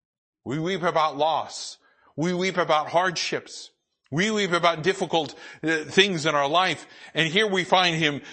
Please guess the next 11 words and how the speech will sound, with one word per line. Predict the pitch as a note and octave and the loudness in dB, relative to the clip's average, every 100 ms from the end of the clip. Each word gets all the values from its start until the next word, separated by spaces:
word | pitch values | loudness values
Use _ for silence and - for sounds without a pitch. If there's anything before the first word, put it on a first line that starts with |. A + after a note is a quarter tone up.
| - | -8
number | C#3+ D#3+ F#3 F3+ | -2 2 4 4
one, | F3 D#3 - - | 4 2 -4 -4
being | C#3 F3+ E3 D3+ | 0 2 2 0
wearied, | G3+ G#3+ D#3 E3 D#3+ - - | 0 2 0 -2 -6 -8 -2
and | E3 | 2
number | F3 D#3+ | 2 0
two, | - G3+ G3+ - - | 0 0 0 -2 -4
now | E3 E3+ | 4 4
crying | - - F#3 G3+ G#3+ F#3 D#3 | 2 -2 4 6 6 4 0
and | D3 C#3 | -4 -2
weeping | G3+ A3+ F#3+ C#3+ C#3+ | -2 -2 -2 -2 -4